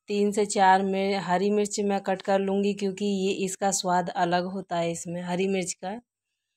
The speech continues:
हरी मिर्च का स्वाद किसी में भी डालो, उसमें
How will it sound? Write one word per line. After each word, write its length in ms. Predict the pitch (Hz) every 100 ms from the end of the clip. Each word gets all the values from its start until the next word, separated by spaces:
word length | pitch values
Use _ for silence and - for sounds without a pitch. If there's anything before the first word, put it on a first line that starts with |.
| _ _ _
हरी 260 | - 196 220
मिर्च 260 | 240 240 233
का 120 | 233
स्वाद 360 | 233 226 220 226 -
किसी 360 | 233 - 233 226
में 160 | 220 214
भी 400 | 220 226 - 196
डालो, 420 | 196 190 190 208
उसमें 520 | 202 190 - 196 196